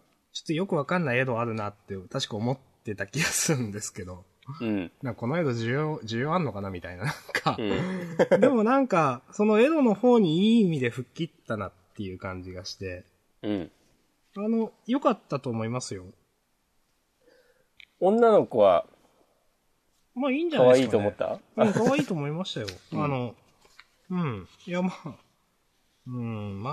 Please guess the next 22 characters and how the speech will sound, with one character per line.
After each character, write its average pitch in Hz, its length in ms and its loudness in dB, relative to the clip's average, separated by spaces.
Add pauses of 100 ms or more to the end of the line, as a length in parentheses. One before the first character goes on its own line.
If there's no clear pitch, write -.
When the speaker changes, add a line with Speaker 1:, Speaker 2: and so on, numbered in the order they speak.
Speaker 1:
あ、 - 20 -10
う 110 320 -12
ん、 110 200 -6
ま 120 100 -2
あ 131 60 2
い 127 60 0
い 156 60 0
ん 160 80 -2
じ 151 60 -4
ゃ - 20 -2
な 107 60 -4
い - 20 -6
で - 20 -12
す - 80 -16
か、 110 80 -8
み 98 100 -8
た 110 120 -10
い 123 40 -4
な。 190 60 6 (280)
Speaker 2:
あ 110 280 0
あ。 - 60 -16 (960)
<laughs> 208 100 2